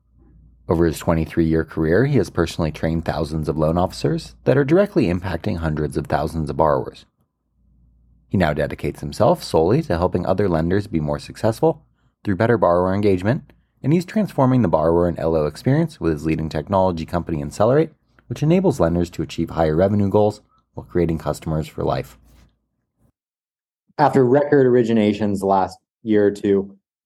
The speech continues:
Speaker 2: twenty twenty-two is looking at about fifty percent of the overall volume. Margins have come down as well. What are lenders trying to accomplish in the current environment?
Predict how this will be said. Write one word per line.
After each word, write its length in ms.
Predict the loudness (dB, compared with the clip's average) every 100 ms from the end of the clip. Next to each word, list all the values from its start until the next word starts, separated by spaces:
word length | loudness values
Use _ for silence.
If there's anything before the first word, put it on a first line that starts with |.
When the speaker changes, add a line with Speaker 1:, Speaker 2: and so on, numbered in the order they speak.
| _ _
Speaker 2:
twenty 220 | 0 2 2
twenty-two 1080 | 0 0 -2 -4 0 2 2 0 -4 -8 -10
is 260 | -6 -4 -2
looking 280 | -2 -2
at 100 | -2
about 300 | -2 -2 -2
fifty 240 | -4 -4 -4
percent 360 | -4 -2 0
of 60 | 2
the 80 | 2
overall 300 | 2 2 2
volume. 440 | 2 2 2 2
Margins 440 | 0 0 -2 -10 -14
have 100 | -8
come 220 | -4 0
down 220 | 0 0
as 140 | -2
well. 460 | 0 2 2 0 -10 _ _ _ _ _ _ -4
What 180 | 2 4
are 100 | 4
lenders 400 | 4 2 2 0
trying 240 | -2 0
to 100 | 2
accomplish 560 | 0 -2 -2 -2 -6 -8
in 100 | -12
the 60 | -10
current 320 | -4 -4 -2
environment? 560 | -4 -4 -4 -8 -12